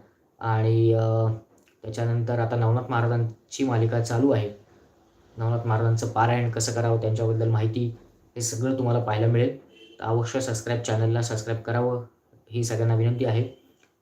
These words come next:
अं, सगळ्यांनी गुरुचरित्र अवश्य वाचा. पितृ पंधरवडा चालू आहे, पंधरा दिवसात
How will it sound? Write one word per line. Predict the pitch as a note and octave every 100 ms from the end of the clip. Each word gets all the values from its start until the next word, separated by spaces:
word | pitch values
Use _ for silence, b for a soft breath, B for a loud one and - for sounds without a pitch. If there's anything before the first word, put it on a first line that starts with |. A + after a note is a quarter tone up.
| -
अं, | A2+ A2
सगळ्यांनी | A2 A2+ A#2 B2 C3
गुरुचरित्र | A#2 A#2 A#2+ A#2 A#2+
अवश्य | A2 A#2+ A#2+ B2+
वाचा. | B2 A#2+ A#2
पितृ | A2+ A2
पंधरवडा | C3+ A#2+ A2+ A2+
चालू | A2+ A2+ A2+
आहे, | A#2+ A2+ C3+ - B B B
पंधरा | A2+ A2+ A#2+
दिवसात | A#2+ A#2 B2